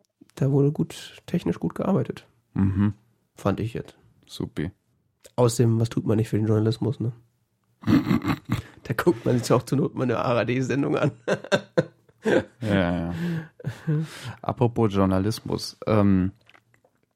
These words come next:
Speaker 2: ich hab ein bisschen recherchiert zu, ähm, es gab ja jetzt den Vorfall, dass in Deutschland fast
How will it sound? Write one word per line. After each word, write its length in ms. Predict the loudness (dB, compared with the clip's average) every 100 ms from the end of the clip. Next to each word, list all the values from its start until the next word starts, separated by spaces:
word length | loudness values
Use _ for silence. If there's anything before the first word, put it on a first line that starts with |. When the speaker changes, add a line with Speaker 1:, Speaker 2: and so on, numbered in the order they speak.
| _ _ _ _ -20 _ -10
Speaker 2:
ich 160 | -6
hab 120 | -2 0
ein 100 | 2
bisschen 300 | 0 0 0
recherchiert 640 | 0 0 -4 -2 -2 -2
zu, 640 | -6 -4 -2 -2 -2 -4 -6
ähm, 500 | -6 -6 -6 -6 -6
es 120 | -8 -6
gab 220 | -4 0
ja 80 | 0
jetzt 240 | -2 -4
den 80 | -4
Vorfall, 380 | -2 0 0 0
dass 280 | -4 -8 -8
in 180 | -2
Deutschland 400 | 0 0 0 -2
fast 320 | 0 -2 -2